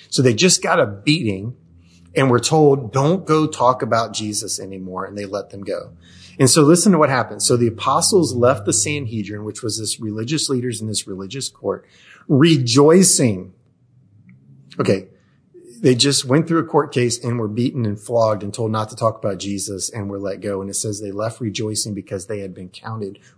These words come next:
worthy of suffering disgrace for the name. And that name is Jesus Christ. And it says, "Day after day in the temple courts and from house to house, they never stopped teaching and proclaiming the good news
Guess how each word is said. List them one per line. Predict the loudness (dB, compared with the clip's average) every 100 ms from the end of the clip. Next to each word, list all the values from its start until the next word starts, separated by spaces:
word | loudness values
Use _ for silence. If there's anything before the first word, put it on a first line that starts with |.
| -12
worthy | -4 0 0 0 -2 -2
of | -4
suffering | -2 0 -2 -4 -8 -8 -8
disgrace | -8 -4 -4 -4 -8 -8 -6 -6 -6 -10 _ _ _ _
for | -6 -2 -2
the | -4
name. | -10 -10 -10 -10
And |
that | -10 -8
name | -8 -8 -8
is | -10 -10
Jesus | -8 -6 -8 -8 -12
Christ. | -8 -8 -8 -10 -12 -14 _ _ _
And | 0
it | 2
says, | 2 0
"Day | -2 -2 0
after | -4 -6 -8
day | -6 -4
in | -4 -6
the | -8
temple | _ -4 -2 -2 -8
courts | -8 -6 -4 -6 -10 -12 -20 _
and | -2
from | 0 -2
house | -4 -4 -4 -4
to | -6
house, | -8 -4 -4 -4 -8
they | -2 0
never | 2 0 0 -2 -4
stopped | -6 -4 -2 -4 -8
teaching | -8 -6 -4 -4 -6
and | -8 -6
proclaiming | -6 -6 -6 -6 -6 -8
the | -10
good | -8 -8
news | -6 -6 -8 -12